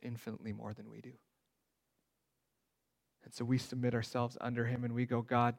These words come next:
what would you have me do in the midst of this crazy situation that's happening?" Remember Daniel, Shadrach, Meshach, and Abednego,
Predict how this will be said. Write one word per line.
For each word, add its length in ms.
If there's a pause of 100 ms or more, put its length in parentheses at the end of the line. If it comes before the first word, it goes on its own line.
(1000)
what 140
would 160
you 80
have 240
me 100
do 280
in 100
the 40
midst 380
of 80
this 160
crazy 460
situation 600
that's 140
happening?" 400 (1400)
Remember 320
Daniel, 360
Shadrach, 480
Meshach, 360
and 80
Abednego, 640